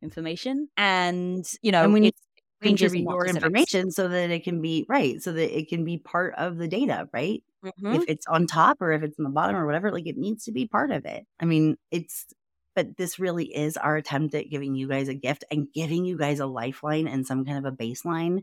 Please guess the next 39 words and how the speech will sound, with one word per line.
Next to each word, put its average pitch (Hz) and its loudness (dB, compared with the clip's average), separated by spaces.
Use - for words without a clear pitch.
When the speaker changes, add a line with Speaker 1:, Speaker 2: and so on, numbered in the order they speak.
Speaker 2:
that, 160 2
you 180 -4
know, 156 2
while 160 2
most 185 -2
of 165 -2
us 165 0
are 156 -2
fully, 165 -6
uh, 147 -6
so 190 -6
much 185 -2
more 156 -4
capable 147 -2
and 127 -4
comfortable 131 -4
navigating 131 0
the 120 -8
world 117 -6
of 117 -2
fraud 113 -2
and 113 -2
the 127 -16
bad 123 0
guys, 110 -4
and 113 -6
we 113 -8
know 131 0
what 120 -2
it's 113 -8
like 110 -6
to 117 -14
be, 104 -10
you 113 -14
know, 110 -12
the - -6
adversaries 120 -2
and 113 -6
all, 131 2